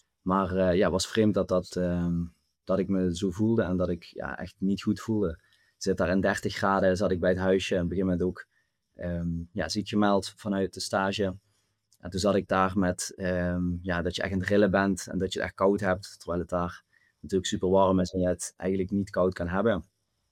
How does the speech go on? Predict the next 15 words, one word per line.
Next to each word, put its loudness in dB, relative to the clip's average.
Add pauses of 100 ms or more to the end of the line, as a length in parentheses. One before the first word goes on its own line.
(800)
Dus -6
toen, 4
ehm, 2 (240)
ja, -4
toen -2
voelde 2 (160)
ik -2
zelf 2
van, 4
"Dit, 2
eh, 2
dit 0
is -4
niet -2
goed." -2